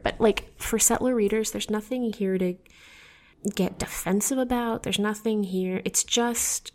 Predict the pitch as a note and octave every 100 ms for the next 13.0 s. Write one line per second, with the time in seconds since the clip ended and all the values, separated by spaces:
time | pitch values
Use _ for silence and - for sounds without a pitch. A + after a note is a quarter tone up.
0 | F#3+ G#3+ - A3 G#3+ G3 F#3+ F#3 - F3+
1 | F3+ F3+ F3+ E3+ F3+ - - F#3+ - -
2 | A3+ G#3 F#3+ F3+ F3+ - - F3+ F3+ -
3 | F#3 E3 F#3 G3 F#3 F#3 G3+ F#3+ F#3 -
4 | F#3 F3+ F#3 G3 B3+ C#4+ - - - _
5 | - F#3+ - F3+ F3 F3 F3 - D2 -
6 | - - - - G#3 - - - - -
7 | F#3+ F#3 - F#3+ F#3+ F#3 G3 G3 G3 -
8 | F3+ F3+ F3+ - F3+ F3+ F#3 F#3 F3+ -
9 | F3 F3 F3 - F3 F3 E3+ E3+ E3+ _
10 | - F#3 F3+ F#3 - F#3+ - F3 E3+ -
11 | _ G#3+ F#3+ F#3+ F#3+ F#3+ G3+ G3+ G3+ -
12 | G3 F#3+ F#3 F#3+ G3 - - G2+ - -